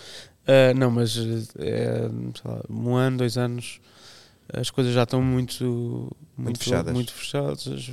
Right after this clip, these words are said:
Speaker 1: e depois há coisas a longo prazo que já estão alinhavadas e que se sabe que vão acontecer. Mas sim, mas, há, mas pronto, é finito, não é? Eu não consigo multiplicar. Há uma parte, pronto, tenho uma equipa que me consegue ajudar,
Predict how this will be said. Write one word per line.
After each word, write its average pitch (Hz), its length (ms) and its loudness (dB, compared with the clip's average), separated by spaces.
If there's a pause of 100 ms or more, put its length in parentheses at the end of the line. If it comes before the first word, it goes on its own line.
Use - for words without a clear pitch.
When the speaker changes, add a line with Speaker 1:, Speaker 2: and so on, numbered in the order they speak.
Speaker 1:
e 120 140 -2
depois 117 260 0
há 117 100 4
coisas 117 300 0
a 120 80 2
longo 120 220 -2
prazo 113 420 -4 (440)
que - 80 -14
já 120 80 -4
estão 117 460 -2
alinhavadas 120 760 2
e 117 60 -4
que - 80 -12
se - 80 -4
sabe 117 220 -6
que - 60 -12
vão 113 100 -4
acontecer. 113 460 -8 (800)
Mas 123 160 0
sim, 123 160 0
mas, 117 220 0
há, 127 160 6
mas 117 400 -2
pronto, 113 300 -6
é 110 40 -2
finito, 127 360 -2
não 120 100 0
é? 117 80 -2
Eu 117 40 -4
não 113 100 -6
consigo 120 380 -6
multiplicar. 123 840 -4
Há 127 60 0
uma 123 160 -2
parte, 127 260 2 (440)
pronto, 123 160 -4
tenho 120 180 -6
uma 120 100 -4
equipa 123 240 -4
que 120 60 -6
me - 60 -20
consegue 123 300 -4
ajudar, 131 340 -2